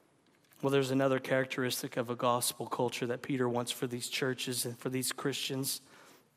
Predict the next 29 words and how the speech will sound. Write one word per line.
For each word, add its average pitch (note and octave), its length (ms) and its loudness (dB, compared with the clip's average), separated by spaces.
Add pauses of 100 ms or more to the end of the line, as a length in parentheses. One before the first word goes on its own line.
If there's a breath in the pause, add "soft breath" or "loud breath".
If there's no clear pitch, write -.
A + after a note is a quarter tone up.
(480)
In B2+ 120 2
verse C3+ 260 4
eight, C3 200 6
he B2 100 -6
says, B2+ 260 4
"Have B2+ 360 2 (320 loud breath)
a C#3 140 6
humble C3+ 680 4 (260 loud breath)
mind." A#2 720 0 (540 loud breath)
The C3+ 100 2
gospel C#3+ 1040 4 (960 soft breath)
can C3+ 220 2
give C3+ 240 2
you B2+ 200 0
a B2 120 -2
humble B2+ 460 2
mind. A2+ 680 0 (1000 soft breath)
But G#3 160 4
what C#4 160 10
a C#4 40 6
weird G3 560 6
picture. - 540 0 (580)
Have G#3 140 2
you C#4+ 60 6
thought B3 220 4
about C4 260 4
that? C4 260 0
A C#3 80 4
humble F3 720 2